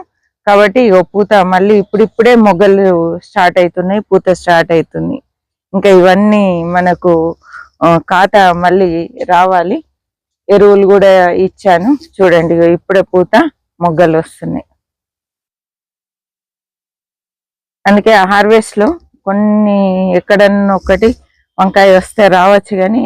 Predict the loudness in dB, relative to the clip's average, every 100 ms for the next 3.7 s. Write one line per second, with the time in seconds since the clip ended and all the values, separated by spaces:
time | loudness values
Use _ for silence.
0 | -4 -2 -2 0 2 2 0 0 0 2
1 | 4 2 0 -4 -6 _ _ _ _ 0
2 | 2 0 -2 _ 0 0 0 0 0 0
3 | 0 0 2 0 -2 -4 -2